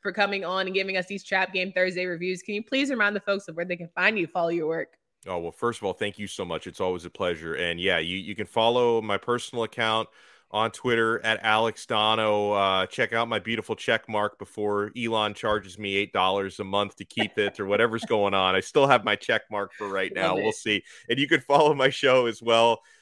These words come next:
Speaker 2: uh, at Locked On Canes. Pro-, most of the college football tweeting I do comes from the Locked On Canes account, so make sure to follow us there. And check out Locked On Canes every day, Apple Podcasts, Spotify, YouTube, wherever you get your pods.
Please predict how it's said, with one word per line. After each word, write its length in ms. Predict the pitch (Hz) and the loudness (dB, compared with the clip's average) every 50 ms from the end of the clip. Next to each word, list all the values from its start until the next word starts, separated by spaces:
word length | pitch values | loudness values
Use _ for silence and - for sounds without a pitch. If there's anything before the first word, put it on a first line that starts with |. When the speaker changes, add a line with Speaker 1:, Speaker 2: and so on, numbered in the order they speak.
| _ _ - | _ _ 0
Speaker 2:
uh, 140 | 110 107 - | 0 0 2
at 200 | - 113 113 113 | 2 0 0 0
Locked 360 | - 110 104 107 110 107 - 113 | 0 2 2 2 2 2 0 -2
On 200 | 101 98 98 92 | -2 -2 -2 -4
Canes. 500 | - - 107 95 95 95 95 95 92 - | -6 -6 -6 -4 -4 -4 -6 -8 -12 -14
Pro-, 260 | - - 143 151 151 - - - _ _ | -4 0 0 0 0 0 -6 -16 _ _
most 400 | - 151 147 160 190 220 - - | -4 2 4 4 4 4 2 -2
of 80 | 190 165 | -6 -4
the 80 | 160 - | -4 -2
college 380 | - 143 135 135 135 127 - | 0 2 2 2 0 -2 -4
football 380 | - 139 135 - - 127 120 113 - | -6 -8 -6 -4 -2 -4 -4 -4 -6
tweeting 280 | - 127 127 123 123 117 | -8 -6 -6 -4 -2 -2
I 80 | 113 110 | -4 -4
do 180 | 104 117 113 | -4 -6 -10
comes 260 | - - 117 110 107 - | -6 -6 -6 -6 -6 -6
from 120 | - 113 104 | -10 -6 -4
the 80 | 101 | -4
Locked 320 | 98 98 98 98 95 - 101 | -2 0 0 -2 -2 -4 -6
On 160 | 98 95 90 | -8 -8 -8
Canes 360 | - - 95 92 92 85 - | -8 -8 -8 -8 -8 -10 -16
account, 340 | 95 - 101 92 95 - - | -10 -6 -6 -6 -6 -6 -10
so 80 | - | -10
make 200 | 98 98 101 101 | -6 -4 -4 -4
sure 180 | - - 107 101 | -4 -6 -8 -8
to 40 | - | -6
follow 300 | - 98 95 92 92 90 | -4 -4 -2 -2 -4 -4
us 120 | 87 - | -6 -6
there. 180 | - 92 87 82 _ _ _ _ _ | -4 -4 -4 -4 _ _ _ _ _
And 100 | 110 110 | -8 -4
check 220 | - - 151 - | 0 0 0 2
out 160 | 139 135 113 80 | 2 0 0 0
Locked 260 | 107 104 98 - - | 0 0 0 -2 -4
On 140 | 95 95 92 | -10 -10 -8
Canes 420 | _ 98 95 92 87 82 - - - | _ -8 -8 -6 -8 -10 -12 -10 -8
every 240 | 101 90 92 98 87 | -8 -6 -6 -8 -6
day, 320 | 80 95 90 90 87 87 | -4 -2 0 0 -2 0
Apple 260 | 98 95 92 - 92 | -2 -2 -2 -4 -8
Podcasts, 640 | - - 92 90 87 - - 87 85 85 82 - - | -8 -6 -4 -6 -6 -6 -6 -6 -6 -6 -6 -8 -10
Spotify, 680 | - 95 92 90 87 - - 92 90 90 87 85 85 | -6 -4 -2 -2 -4 -4 -4 -4 -2 -2 -2 -4 -6
YouTube, 500 | 87 95 95 90 - - 95 92 90 85 82 | -8 -10 -10 -10 -10 -10 -8 -8 -8 -6 -4
wherever 220 | 90 92 87 87 | -4 -4 -4 -6
you 100 | 87 85 | -8 -10
get 120 | 87 - | -10 -10
your 120 | - 85 - | -10 -12 -12
pods. 360 | - 85 78 76 - _ _ | -10 -8 -8 -8 -10 _ _